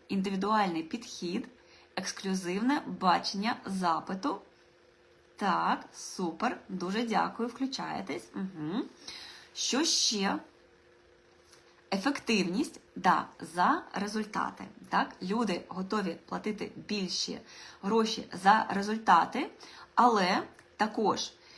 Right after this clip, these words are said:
є, а, зараз, да, коментарі щодо якості процесу. За якість подання інформації, за індивідуальний підхід, за ексклюзивне бачення запиту. Тобто якість взаємодії також важлива, і я буду тут згодна.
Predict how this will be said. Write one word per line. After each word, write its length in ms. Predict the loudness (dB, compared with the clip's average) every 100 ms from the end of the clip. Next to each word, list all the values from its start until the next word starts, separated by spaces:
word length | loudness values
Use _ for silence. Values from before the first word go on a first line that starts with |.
| -18 -8
є, 440 | -2 2 4 2 0
а, 280 | -2 2 2 0
зараз, 380 | 4 6 6 4
да, 160 | 2
коментарі 520 | 2 -2 -2 -2 0 0
щодо 240 | 0 0
якості 500 | 2 2 0 -2 -6
процесу. 560 | -6 -6 -6 -6 -8 -14 -18 _ _ -20 -20 -20 -20 -18 -8
За 180 | 0 2
якість 760 | 2 4 4 4 0 -4 -6
подання 340 | -10 -2 0 0
інформації, 680 | -2 -4 -4 -4 -6 -12 -10
за 140 | -4
індивідуальний 720 | 0 0 0 0 2 4 4 2
підхід, 420 | -2 -6 -6 -8 -8
за 60 | -6
ексклюзивне 640 | -6 -6 -6 -4 0 2
бачення 460 | 4 2 2 -2 -2
запиту. 420 | -2 -2 -4 -12 -14 -14 -18 -14 -4
Тобто 400 | -4 0 0 0
якість 600 | 4 10 10 8 -6 -10 -12
взаємодії 1120 | 0 2 2 2 0 0 0 -2 -2 -2 -4 -14 -20 -20 -20 -20 _
також 480 | -2 -2 0 2 2 0
важлива, 520 | 0 0 0 -4 -6 -8
і 60 |
я 160 | -2 0
буду 200 | 0 -4
тут 160 | -6
згодна. 460 | -6 -4 -4 -4